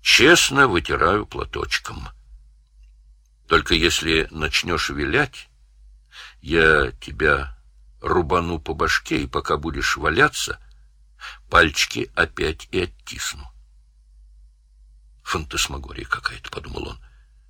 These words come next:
"В бывшем кабинете второго секретаря обкома,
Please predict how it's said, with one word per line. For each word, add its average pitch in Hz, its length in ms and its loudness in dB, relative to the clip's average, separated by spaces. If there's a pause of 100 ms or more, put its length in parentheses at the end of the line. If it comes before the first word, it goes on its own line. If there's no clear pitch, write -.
(180)
"В - 180 -6
бывшем 127 380 4
кабинете 87 480 -4
второго 92 360 -2
секретаря 85 540 0
обкома, - 440 -2